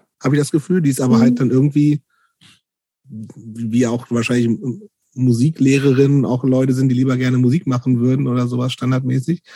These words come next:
Speaker 1: aber halt natürlich nicht davon leben können, weil wer kann das schon? Und aber so ein bisschen, so einen gewissen Frust habe ich da oft bei, bei einigen KunstlehrerInnen, die ich gehabt habe, auf jeden Fall gehabt, so. Aber ich fand's auch immer ganz sympathisch. So. Also
Speaker 2: Ja.
Speaker 1: auch den Schnapstypen.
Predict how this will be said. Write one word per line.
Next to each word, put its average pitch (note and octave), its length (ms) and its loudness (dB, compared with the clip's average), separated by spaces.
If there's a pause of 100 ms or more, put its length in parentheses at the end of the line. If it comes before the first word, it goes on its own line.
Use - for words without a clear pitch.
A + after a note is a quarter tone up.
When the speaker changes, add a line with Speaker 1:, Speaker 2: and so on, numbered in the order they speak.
(220)
Speaker 1:
aber A#2+ 160 0
halt B2+ 120 4
natürlich C3+ 400 4
nicht A2+ 180 2
davon A#2+ 240 2
leben C#3 260 4
können, A2+ 220 0
weil A2 120 0
wer A2 100 0
kann C#3 160 -2
das D3 140 0
schon? C3+ 320 0 (580)
Und A2 100 2
aber A#2+ 180 0
so B2+ 80 2
ein B2+ 80 6
bisschen, C3 200 2
so B2+ 60 2
einen B2+ 80 2
gewissen E3 280 0
Frust - 460 -6
habe E3 100 0
ich D#3 60 0
da D#3 120 -6
oft C#3+ 200 -6
bei, B2+ 220 2
bei A#2+ 160 -2
einigen C3 540 2 (180)
KunstlehrerInnen, C3 1040 0
die B2+ 60 0
ich C3 120 -4
gehabt B2 300 -6
habe, A#2+ 140 0
auf A#2 160 -4
jeden C3 200 0
Fall A#2 200 -4
gehabt, A#2 280 -4
so. - 120 -14
Aber G#2 120 -2
ich A#2+ 80 -2
fand's D3 160 2
auch C#3+ 120 4
immer D#3 120 6
ganz B2 180 4
sympathisch. - 600 -2 (500)
So. F#2+ 280 -4 (220)
Also G#2+ 200 6
Speaker 2:
Ja. G#3 80 6
Speaker 1:
auch - 60 -2
den A#2+ 340 6
Schnapstypen. A#2+ 680 2